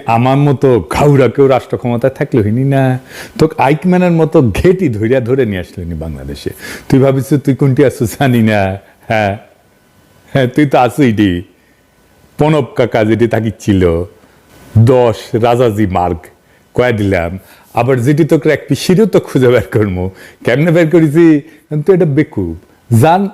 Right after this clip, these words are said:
যা, নতুন জায়গায় যা, আবার খুঁজে বের করবো। তুই সারা জীবন দৌড়ে বেড়াবো, তোর যা নামে কালা কালা করে দেবো। আজকে স্যাম্পল দিলাম একটু, আরো অনেক কিছু জানি, পরে কমুনি। বত্রিশ নাম্বার যারা ভাঙিছিল, তাদের একজনের যদি কিছু হয়, আমি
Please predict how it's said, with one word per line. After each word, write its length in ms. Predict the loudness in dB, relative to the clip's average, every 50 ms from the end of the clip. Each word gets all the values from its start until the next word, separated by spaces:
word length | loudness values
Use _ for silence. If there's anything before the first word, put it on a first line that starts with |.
| -12 -12 -8
যা, 380 | 0 0 2 2 2 0 0 0
নতুন 300 | 0 0 2 2 2 2
জায়গায় 240 | 2 2 2 2 0
যা, 140 | 0 -2 -4
আবার 220 | -2 -2 -2 -2
খুঁজে 240 | 0 0 2 2 2
বের 140 | 0 -2 -6
করবো। 300 | -6 -10 -10 -10 -12 -16 -20 _ _ -20 -20 _ -2
তুই 100 | 0 0
সারা 380 | 0 -2 -4 -2 0 2 2 2
জীবন 300 | 4 4 4 4 4 4
দৌড়ে 240 | 4 4 4 4 2
বেড়াবো, 380 | 0 -2 -4 -4 -6 -10 -12 -10 -4
তোর 200 | -2 0 0 2
যা 200 | 2 2 2 2
নামে 240 | 0 0 0 -2 -2
কালা 260 | 0 -2 -2 0 0
কালা 200 | 0 0 0 0
করে 220 | 0 0 0 0 0
দেবো। 220 | -2 -4 -6 -6 -10 -12 -20 -20 -20 -4
আজকে 300 | -2 -2 -2 0 0 -2
স্যাম্পল 420 | -2 -2 -2 -2 0 2 2 2 4
দিলাম 240 | 4 4 2 2 0
একটু, 460 | -2 -4 -4 -4 -4 -2 -2 -2 -4 -6 -14 -20 -20 -6
আরো 220 | -2 0 0 2 2
অনেক 180 | 2 0 0
কিছু 240 | 0 0 2 2 2
জানি, 260 | 4 2 2 0 -2
পরে 240 | -2 0 0 2 2
কমুনি। 520 | 2 0 0 0 0 -2 -2 -4 -6 -8 -12 _ _ _ _ _ _ _ _ _ _ _ _ _ _ _ -20 -20 -4 0 2 2 4
বত্রিশ 460 | 2 2 0 -2 0 0 0 0 0 0
নাম্বার 320 | 0 2 2 2 2 2
যারা 180 | 2 2 2 2
ভাঙিছিল, 600 | 0 -2 -2 -2 -2 -2 0 0 2 2 2 2
তাদের 420 | 2 0 0 2 2 0 -2 -2 -10 -16 _ 0
একজনের 600 | 0 2 2 0 -2 -2 -2 0 0 0 2 2
যদি 180 | 2 2 0 0
কিছু 280 | 0 -2 -2 0 0
হয়, 260 | 0 2 2 2 2
আমি 180 | 2 0 -2 -4